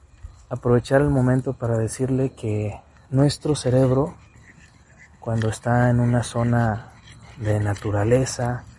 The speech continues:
de vegetación, se siente más a gusto. No se estresa tanto como cuando está en una zona urbana, altamente poblada, asfáltica,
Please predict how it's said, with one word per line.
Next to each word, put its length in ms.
de 140
vegetación, 920
se 160
siente 340
más 220
a 40
gusto. 480
No 140
se 120
estresa 460
tanto 520
como 280
cuando 300
está 200
en 80
una 180
zona 1000
urbana, 560
altamente 640
poblada, 640
asfáltica, 1080